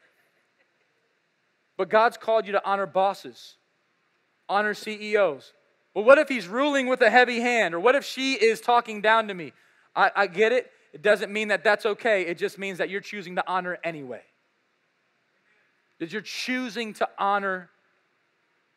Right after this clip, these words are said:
anyway. It doesn't mean you're choosing to justify. It doesn't mean you're choosing to agree. It just means you're choosing to honor. What about teachers?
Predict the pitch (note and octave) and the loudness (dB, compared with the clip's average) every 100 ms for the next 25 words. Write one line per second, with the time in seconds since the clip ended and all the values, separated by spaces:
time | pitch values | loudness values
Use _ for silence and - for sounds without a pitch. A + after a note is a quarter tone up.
0 | _ F#3+ G3+ E3 C3+ C#3+ A3 A3 A3 G#3+ | _ -4 -2 -2 -2 0 -2 -2 -6 -8
1 | - A#3+ G3+ G#3 E3 F3 A3 A3 - G#3+ | -8 -8 -8 -8 -4 0 0 -2 -2 0
2 | G3+ G3+ G3+ G3+ F#3+ - A3+ G3 F#3 G3 | 0 -2 -6 -10 -12 -10 -12 -12 -10 -8
3 | D3+ E3+ A#3 G3 D3+ D3+ F3 F3+ E3+ D3 | -8 -6 -4 -4 -6 -8 -12 -12 -14 -16
4 | - E3 D3 C#3 B2+ A2+ G2 _ _ _ | -14 -16 -14 -14 -14 -14 -20 _ _ _
5 | _ _ _ _ _ _ _ _ _ _ | _ _ _ _ _ _ _ _ _ _
6 | _ _ _ C#3 C#3+ - - B3+ D4 - | _ _ _ -6 -2 -2 -2 -6 -6 -8
7 | A2 - - | -12 -14 -20